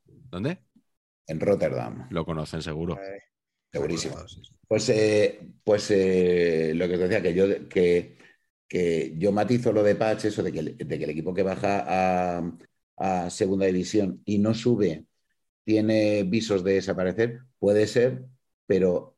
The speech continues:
Speaker 2: el que baja a segunda B, vulgo primera R F F, eh, eso sí
Speaker 4: No,
Speaker 2: que
Speaker 4: no.
Speaker 2: es subir, subir es brutalmente complicado, es dificilérrimo.
Speaker 1: Sí.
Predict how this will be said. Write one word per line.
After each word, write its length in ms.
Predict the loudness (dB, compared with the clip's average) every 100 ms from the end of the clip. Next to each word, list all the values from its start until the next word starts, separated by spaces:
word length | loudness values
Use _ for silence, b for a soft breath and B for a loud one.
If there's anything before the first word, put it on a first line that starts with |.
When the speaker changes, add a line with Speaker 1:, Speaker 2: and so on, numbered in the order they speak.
| _
Speaker 2:
el 220 | -2 0
que 100 | -2
baja 300 | -2 0 -2
a 20 |
segunda 420 | -2 0 0 2 4
B, 220 | 2 2
vulgo 440 | 0 0 2 0 -2
primera 460 | -4 -2 -2 -2
R 220 | -4 -4 -4
F 200 | -2 -2
F, 180 | -2 -12 _ _ _ b b b
eh, 460 | -2 0 -2 -4 -10 _ _
eso 240 | -6 -2 -2
sí 160 | 0
Speaker 4:
No, 80 | 0
Speaker 2:
que 60 | 0
Speaker 4:
no. 60 |
Speaker 2:
es 60 | -2
subir, 680 | -6 -10 0 0 0 -10 -16
subir 360 | -2 2 4 4
es 320 | 2 0 -10 _
brutalmente 1080 | -6 0 4 4 4 2 4 4 4 0 0
complicado, 800 | 0 0 0 -2 -2 0 -2 -2
es 340 | 0 0 -2 -14
dificilérrimo. 1200 | -12 -4 -2 0 0 0 2 4 2 0 -2 -10 _ _ _ -20
Speaker 1:
Sí. 140 | -20